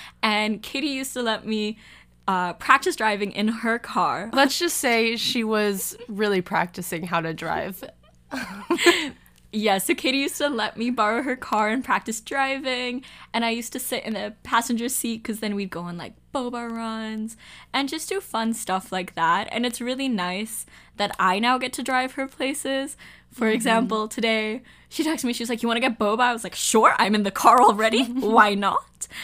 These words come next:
Speaker 1: 'Cause I'm such a jet setter like that. Um, so we drove and got boba,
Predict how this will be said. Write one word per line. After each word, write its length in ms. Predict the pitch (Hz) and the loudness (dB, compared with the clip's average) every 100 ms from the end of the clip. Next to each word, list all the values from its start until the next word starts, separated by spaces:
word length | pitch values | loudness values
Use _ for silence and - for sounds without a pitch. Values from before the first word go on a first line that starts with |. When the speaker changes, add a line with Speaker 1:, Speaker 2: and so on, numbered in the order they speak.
| - - | -14 -10
Speaker 1:
'Cause 120 | 226 | -4
I'm 200 | 202 226 | 0 0
such 200 | 220 214 | -2 -2
a 300 | 202 185 160 | -2 -2 -4
jet 300 | 185 220 - | 0 0 2
setter 260 | - 208 208 | 2 2 2
like 260 | 196 202 | 0 -2
that. 480 | 208 269 392 - - - - - - - | 2 2 2 -4 -16 -16 -16 -16 -16 -2
Um, 480 | 214 208 202 202 185 | 2 2 2 -2 -4
so 240 | - 254 | 0 2
we 140 | 262 | 2
drove 320 | 269 220 226 320 | 0 0 0 0
and 140 | 320 | 2
got 260 | 262 254 214 | 2 2 0
boba, 520 | 208 202 196 196 | -2 0 0 0